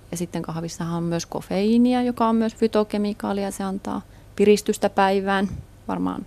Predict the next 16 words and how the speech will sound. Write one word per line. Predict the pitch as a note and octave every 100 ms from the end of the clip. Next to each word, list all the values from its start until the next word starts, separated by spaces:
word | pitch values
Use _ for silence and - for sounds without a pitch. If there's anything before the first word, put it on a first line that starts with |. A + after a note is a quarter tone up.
| -
aika | F3+ F3+
monenkin | F#3+ A3 A3+ A#3
päivään. | A3+ A3 A3 A3+ A3 A#3 - - - - - - -
Jos | - -
ei | -
kahvin | - F3+ F#3 A3
muodossa, | G#3+ G#3 A3 G#3+
niin | G#3+
sitten | G#3+ G#3+ G#3
teen | D#3 D3+ F3+
muodossa. | G3+ G#3+ G#3+ G#3+ - B3+ - - - - - - - - -
Ja | A3+
sitten | A#3+ B3 B3+ - -
itse | A#3+ -
asiassa | A#3 A#3+ A#3 A#3+
lukuisat | A#3+ C4 B3